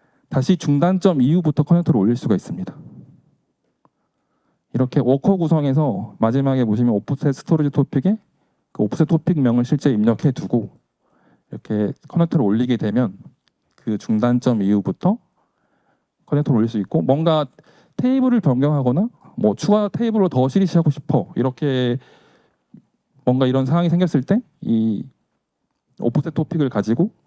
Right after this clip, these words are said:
다시 한번 커넥터를 올릴 수가 있습니다. 그래서 제가 오프셋 토픽을 가지고 진짜 커넥터를 많이 올렸었는데 갑자기 어느 순간 이 클래스 나파하는데 엑셉션이 되면서 이전 오프셋으로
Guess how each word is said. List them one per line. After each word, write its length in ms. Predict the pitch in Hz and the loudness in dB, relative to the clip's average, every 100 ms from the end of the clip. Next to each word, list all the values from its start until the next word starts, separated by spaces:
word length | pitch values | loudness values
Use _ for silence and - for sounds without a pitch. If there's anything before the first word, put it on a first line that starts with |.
| _ | _
다시 200 | 110 - | -8 -4
한번 220 | 127 127 | -2 -2
커넥터를 360 | - 147 - 120 | -2 -2 0 0
올릴 200 | 92 104 | 2 0
수가 220 | - 90 | -2 -6
있습니다. 440 | 80 - 78 - _ _ _ _ _ _ _ _ _ _ _ _ _ _ _ _ _ _ _ | -6 -14 -20 -20 _ _ _ _ _ _ _ _ _ _ _ _ _ _ _ _ _ _ _
그래서 160 | - 135 | -6 -4
제가 400 | 127 135 135 135 | 0 0 2 0
오프셋 480 | 107 123 202 202 196 | 0 -2 -4 -2 0
토픽을 380 | 220 226 220 170 | 0 0 -2 0
가지고 320 | 135 131 120 | 0 0 0
진짜 180 | 127 139 | 0 2
커넥터를 340 | 190 196 175 | 2 2 2
많이 200 | 113 120 | 2 2
올렸었는데 560 | 113 113 110 104 120 98 | 2 0 0 0 0 -2
갑자기 320 | 131 - 202 | -2 0 2
어느 160 | 151 175 | 2 2
순간 600 | 202 208 196 170 123 - _ _ _ _ _ _ | 2 2 2 0 -2 -6 _ _ _ _ _ _
이 160 | - 104 | -6 -4
클래스 320 | - 185 175 | 0 0 2
나파하는데 420 | 139 120 147 143 | -2 0 -2 0
엑셉션이 360 | 113 131 135 123 | 0 0 0 0
되면서 460 | - 101 107 170 240 _ _ _ _ - | -2 -2 0 -2 -4 _ _ _ _ -4
이전 240 | 123 139 135 | 0 2 0
오프셋으로 520 | 117 - 151 147 | 0 0 2 0